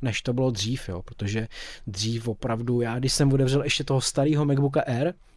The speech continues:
a vedle toho jsem otevřel ten Dell, tak to prostě bylo neporovnatelný. I co se týče toho zpracování těch plastů, displeje, rychlosti odezvy toho systému, všechno, tak bylo na úplně jiný úrovni.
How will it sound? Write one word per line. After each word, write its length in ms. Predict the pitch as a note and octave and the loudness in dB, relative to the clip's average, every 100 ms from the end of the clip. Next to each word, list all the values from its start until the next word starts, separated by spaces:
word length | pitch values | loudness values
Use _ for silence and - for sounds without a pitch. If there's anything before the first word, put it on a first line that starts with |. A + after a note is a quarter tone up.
| - - | -10 -2
a 60 | |
vedle 320 | A#2+ C#3 D#3+ D#3 | 4 6 8 8
toho 180 | D#3 | 6
jsem 240 | D3+ D#3+ C#3+ | 4 2 4
otevřel 320 | C#3+ C3+ D3 | 6 6 6
ten 180 | D#3 D3 | 6 6
Dell, 300 | C3 B2+ D3 - - - - - - | 6 4 0 -8 -16 -14 -14 -16 -4
tak 180 | A2+ G2 - - | -2 -2 -6 -8
to 140 | E2+ | -6
prostě 440 | - E2 - G2+ | -6 -8 -6 -6
bylo 160 | F#2+ G2 | -6 -6
neporovnatelný. 880 | F#2 A2+ G#2+ G#2 F#2+ G#2 F#2+ F#2+ G#2 - - - - - - | -6 -6 -4 -4 -4 -6 -6 -10 -14 -20 -20 -18 -18 -20 -6
I 120 | C3 | -2
co 140 | C3+ C3+ | 0 2
se 140 | C#3 | 0
týče 260 | - B2+ - | -2 -8 -4
toho 140 | C3+ | -2
zpracování 760 | - - A#2 - C#3+ C3+ C3 C3+ | -2 -4 -4 0 2 2 2 0
těch 220 | B2+ - | -4 -6
plastů, 720 | A#2+ A#2 - - C3+ C3 B2+ - - | -4 -4 -4 0 2 2 -2 -8 -12
displeje, 880 | G2 A#2 - - D3 D3 C3+ B2+ B2 - - - - | -2 0 0 2 4 6 6 4 0 -6 -20 -14 -2
rychlosti 640 | A2+ A#2+ D#3+ D3+ - C#3+ | 0 2 2 0 2 2
odezvy 500 | A#2+ C3 D#3 D3+ C#3+ | 2 4 4 6 4
toho 200 | C3+ C3+ | 4 0
systému, 500 | B2+ C3+ - B2+ B2+ | 0 -4 -2 0 0
všechno, 500 | A#2 - C#3 C#3 B2+ | -2 -4 -2 0 0
tak 180 | - A#2+ | -2 -4
bylo 180 | B2 B2+ | -2 -2
na 100 | B2+ | -2
úplně 300 | C3 - C3 | -6 0 2
jiný 180 | C3+ C#3 | 2 0
úrovni. 480 | A#2+ B2 A#2+ B2+ | -2 -2 2 0